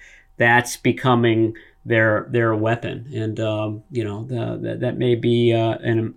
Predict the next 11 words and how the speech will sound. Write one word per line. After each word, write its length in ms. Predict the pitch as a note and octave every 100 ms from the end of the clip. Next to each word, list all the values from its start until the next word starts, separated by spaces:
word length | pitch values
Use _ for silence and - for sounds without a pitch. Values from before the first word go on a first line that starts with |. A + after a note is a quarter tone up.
| -
Emmanuel 460 | A#2+ A#2+ A2+ A2
Mosley, 680 | A2 C#3+ E3+ D3 D3+ C3+ B2+ - - _ _
uh, 360 | B2 A#2 A#2 A#2
responsibility. 800 | B2 A#2+ B2+ A#2+ A#2 A2 A#2 A2+
I 40 | A2
think 120 | A2+
Mosley 420 | A2+ A2+ A2+ A#2
will 120 | A2+
be 200 | A2+ A2+
on, 320 | G#2+ G#2+ G#2+
uh, 260 | G#2+ G#2+ G2+